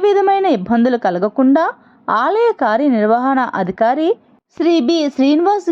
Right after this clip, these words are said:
గారు భక్తులకు ఏ విధమైన ఇబ్బందులు కలగకుండా తగు ఏర్పాట్లు చేసిరి. ఇలాంటి కార్యక్రమాలు జరుగుతున్నందుకు భక్తులు చాలా ఆనందం వ్యక్తం చేశారు. ఈ శరన్నవరాత్రి ఉత్సవములు,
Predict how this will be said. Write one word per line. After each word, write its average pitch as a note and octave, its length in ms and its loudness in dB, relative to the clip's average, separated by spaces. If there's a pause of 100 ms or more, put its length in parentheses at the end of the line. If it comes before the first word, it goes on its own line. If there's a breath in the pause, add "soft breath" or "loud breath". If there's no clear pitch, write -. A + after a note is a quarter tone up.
గారు F4+ 260 2 (160)
భక్తులకు D4+ 560 0 (320)
ఏ D4 60 2 (100)
విధమైన G4 400 2 (240)
ఇబ్బందులు C4 440 0 (100)
కలగకుండా B3+ 600 2 (440)
తగు F4 280 0 (200)
ఏర్పాట్లు E4+ 480 -2 (100)
చేసిరి. B3+ 480 0 (480)
ఇలాంటి G#3 380 0 (100)
కార్యక్రమాలు C#4 680 0 (320)
జరుగుతున్నందుకు D#4 920 0 (260)
భక్తులు G3+ 440 -2 (400)
చాలా D4 400 0 (140)
ఆనందం C4 420 0
వ్యక్తం D#4+ 320 -2
చేశారు. A#3 500 0 (560)
ఈ - 20 4 (160)
శరన్నవరాత్రి F#4+ 880 0 (240)
ఉత్సవములు, F#4 600 0